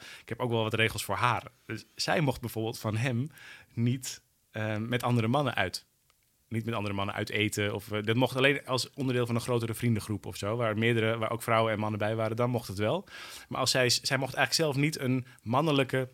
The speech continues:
gewoon vriend hebben waar ze een keer mee ging eten of ging wandelen of ging sporten. Dat,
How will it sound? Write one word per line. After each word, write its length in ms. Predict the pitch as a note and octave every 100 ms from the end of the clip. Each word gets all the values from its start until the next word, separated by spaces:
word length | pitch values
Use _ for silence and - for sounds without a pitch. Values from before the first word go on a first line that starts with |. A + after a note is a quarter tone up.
| -
gewoon 200 | - B2+
vriend 380 | - D#3 E3 -
hebben 340 | - B2+ A#2 G#2+
waar 200 | A#2 A2+
ze 80 | A2
een 80 | G2+
keer 180 | A2
mee 120 | G2+ G2
ging 140 | G#2+
eten 200 | F#2+ G2
of 60 | G2+
ging 160 | A2
wandelen 300 | G2+ G2+ G2+
of 100 | G2
ging 140 | - G2
sporten. 320 | - G#2 A2
Dat, 300 | A2+ A2+ -